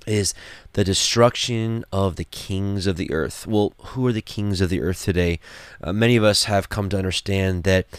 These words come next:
there are some wicked people behind the scenes that are ruling everything. Secret societies, Illuminati, New World Order,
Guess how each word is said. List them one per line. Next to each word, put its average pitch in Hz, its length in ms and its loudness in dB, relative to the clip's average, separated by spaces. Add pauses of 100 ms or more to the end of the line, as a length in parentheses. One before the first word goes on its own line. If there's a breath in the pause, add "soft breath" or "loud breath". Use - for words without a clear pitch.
(400 loud breath)
there 147 220 6
are 135 180 10
some 107 300 0
wicked 113 240 -4
people 101 440 -2
behind 95 340 -2
the 95 40 -4
scenes 95 600 -2
that 95 180 -2
are 90 340 2
ruling 90 460 -2
everything. 85 340 -4
Secret - 400 -4
societies, 85 640 -2
Illuminati, 85 760 0
New 98 240 2
World 92 260 4
Order, 95 480 2